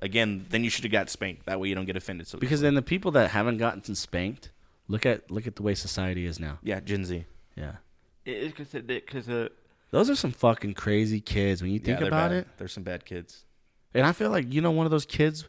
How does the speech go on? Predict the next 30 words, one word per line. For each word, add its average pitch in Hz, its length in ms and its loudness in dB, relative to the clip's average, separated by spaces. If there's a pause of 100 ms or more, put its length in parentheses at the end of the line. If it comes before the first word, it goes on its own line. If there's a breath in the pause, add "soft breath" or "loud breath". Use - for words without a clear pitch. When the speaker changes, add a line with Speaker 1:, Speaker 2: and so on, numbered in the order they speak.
(420 soft breath)
Speaker 2:
and 110 120 0
I, 104 240 0
I - 20 -2
brought 117 260 2
him 110 120 2
up 117 160 -2
on 95 40 0
the 92 60 -4
podcast 104 540 -2
before, 110 340 0
is 92 80 0
a 87 60 -6
guy 101 200 2
that 110 60 2
used 107 140 -2
to 104 80 -8
fucking 90 480 -2
meow. 90 260 0 (520 loud breath)
<laughs> - 500 -8
Tyler 127 320 6
Rude. 113 400 4 (680)
Remember 147 200 4
him? 170 260 2 (100)
Speaker 1:
Yeah. 87 280 -6 (240)
Speaker 2:
Yeah, 101 260 4
that 110 340 2
was 104 140 -2
a 95 40 0
weird 95 260 0
fucker. 85 420 -6